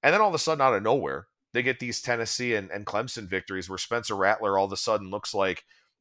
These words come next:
you know, the, the four slash five-star recruit that he was going into Oklahoma. <sighs> Maybe it's Beamer ball. I don't know. But I moved them up two and a half points here as they, uh,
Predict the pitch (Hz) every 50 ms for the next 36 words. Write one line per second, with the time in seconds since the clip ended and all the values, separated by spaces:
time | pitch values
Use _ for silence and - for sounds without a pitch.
0 | _ - 101 92 87 90 92 - 101 - - - 120 117 117 107 - - 117 104
1 | 98 - - - 104 98 104 98 - - 107 98 92 92 90 - - 107 101 -
2 | 95 87 87 87 87 95 110 117 104 87 85 85 - - _ _ _ _ _ _
3 | _ _ - 120 113 113 110 98 85 101 113 107 90 90 82 98 113 135 127 95
4 | 85 82 - _ _ _ _ _ _ _ _ _ _ _ _ _ _ _ - -
5 | - - - - - - - - - _ _ _ _ _ _ 69 87 113 147 170
6 | 131 107 117 156 180 175 156 123 98 98 98 98 98 - _ _ - 107 120 127
7 | 123 123 117 92 80 - - 101 92 90 104 117 131 135 123 117 123 120 120 117
8 | - - - 123 113 101 92 104 98 87 - - 107 107 110 104 - - 110 98
9 | 92 90 87 85 - - 98 98 95 95 98 98 92 95